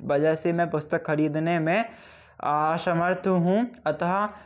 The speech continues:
श्रीमान जी से अनुरोध है कि मुझे बुक बैंक से पुस्तक प्रदान करने की कृपा करें। इस संदर्भ में शाला के नियम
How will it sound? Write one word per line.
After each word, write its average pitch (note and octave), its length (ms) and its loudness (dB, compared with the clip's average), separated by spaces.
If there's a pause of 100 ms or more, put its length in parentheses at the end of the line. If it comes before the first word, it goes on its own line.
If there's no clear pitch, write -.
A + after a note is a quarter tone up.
(200)
श्रीमान F3 500 4
जी F#3 100 4
से F#3+ 120 0
अनुरोध F3 460 4
है F#3+ 100 2
कि F#3+ 120 0
मुझे F3 300 0
बुक E3 260 0
बैंक F3 440 0
से F#3+ 180 0
पुस्तक E3+ 460 -4
प्रदान E3+ 340 0
करने D#3+ 260 0
की F3 60 0
कृपा E3+ 300 -2
करें। F3 300 0
इस E3+ 60 -4
संदर्भ D#3+ 400 0
में E3 320 -2
शाला D#3 360 0
के E3 180 -2
नियम D#3+ 400 0